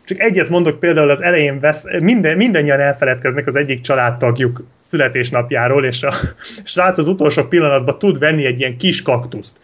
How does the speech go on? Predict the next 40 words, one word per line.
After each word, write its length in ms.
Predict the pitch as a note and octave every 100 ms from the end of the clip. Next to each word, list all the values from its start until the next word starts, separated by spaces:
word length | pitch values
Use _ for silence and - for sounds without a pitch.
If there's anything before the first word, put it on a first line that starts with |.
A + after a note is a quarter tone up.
| _
ilyen 260 | - C#3 -
picike 420 | B3+ C4+ D#3 C#3+
kis, 400 | B2 C3+ - - -
kis 200 | C#3+ A#2+
szardarab 680 | - - D3+ C3 B2+ B2 A#2
kaktuszt, 540 | C3+ - - G#3 G3+ - - - _
és 120 | -
hogy 100 | D3+
majd 180 | D#3 D3+
ő 100 | D3+
azt 260 | D#3 B2+ C#3
adja, 360 | C#3+ D#3 F3+ - -
és 80 | -
a 40 |
faterja 440 | - D#4+ D3+ B2+
is 120 | B2+ B2+
elfelejti, 680 | C3 B2 C3 B2+ B2 F#3 - - _
és 80 | -
a 40 |
liftbe 320 | D3+ B3 E3
ott 220 | C#3+ B2 C#3+
állnak, 540 | C3 D3 F#3+ G#3 - - _ _ _ _ _ _
és 120 | - B2+
mennek 300 | E3+ C#3+ B2
föl 120 | C#3
ugye 160 | B2
a 60 | A2+
lakásba, 680 | C#3+ D3+ G3 F3 G#3 G3+ - _ _ -
és 100 | D3
a 200 | D3 -
faterja 420 | - F#3 D#3 C#3 C3+
így 100 | C#3+
nézi 360 | D#3 C#3+ C#3
a, 260 | A#2+ A#2+ -
a 80 | B2
kaktuszt, 400 | D#3+ D3+ A2 C3+
és 120 | B2+
így 100 | B2
beszólja, 420 | C3+ - C3 B2+
hogy 200 | B2+ B2